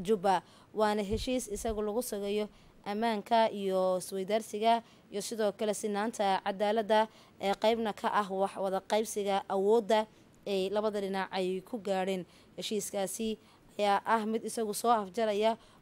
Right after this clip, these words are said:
colaadii sokeeye ee ka socotay dalkaasi Suudaan. Ra'iisul Wasaaraha Suudaan Cabdalla Hamdok iyo ra-, madaxweynaha, ee, Salva Kiir ayaa, madaxweynaha Suudaanta Koonfureed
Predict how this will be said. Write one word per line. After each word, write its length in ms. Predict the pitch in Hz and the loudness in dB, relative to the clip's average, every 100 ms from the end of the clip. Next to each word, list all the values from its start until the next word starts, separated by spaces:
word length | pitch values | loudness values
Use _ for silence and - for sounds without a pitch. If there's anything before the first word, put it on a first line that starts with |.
| - | -4
colaadii 460 | 202 208 214 220 | 2 2 2 0
sokeeye 500 | - 208 - 202 208 202 208 | -2 -4 -4 -2 0 0 -4
ee 60 | |
ka 120 | 214 | -6
socotay 540 | 214 208 185 - 202 190 - - - | -6 -6 -8 -4 -6 -6 -12 -18 -12
dalkaasi 580 | 190 208 - 202 190 220 202 - | -2 -2 0 -2 -2 -4 -8 -8
Suudaan. 440 | 190 214 196 196 175 - - 196 | -6 -4 -2 -2 -2 -12 -16 -4
Ra'iisul 320 | 196 185 190 | -2 0 0
Wasaaraha 600 | 190 196 196 214 214 196 | 0 2 2 2 2 0
Suudaan 380 | 185 202 208 202 | 0 -2 -2 -2
Cabdalla 540 | - 185 202 208 208 208 - - - | -4 -4 -2 2 2 0 -10 -20 -10
Hamdok 420 | 202 202 220 254 - | -6 -2 2 2 0
iyo 200 | - 208 | -6 -2
ra-, 180 | 190 196 | -2 -2
madaxweynaha, 920 | 190 190 190 196 202 233 202 196 190 - - - - - - | -2 -4 -4 -4 -2 -2 -2 0 -2 -4 -12 -20 -20 -20 -6
ee, 360 | 190 190 185 185 | 0 2 2 0
Salva 380 | - 196 190 196 | -4 -4 -2 -4
Kiir 420 | - 277 269 277 - | -2 2 2 2 -4
ayaa, 560 | 208 202 190 180 180 196 - | -2 0 2 0 -2 -8 -10
madaxweynaha 720 | 196 196 196 226 208 190 170 | -8 -4 -4 -2 -2 -2 -6
Suudaanta 380 | - 208 202 | -8 -8 -6
Koonfureed 540 | 190 190 - 202 214 | -8 -10 -10 -2 -2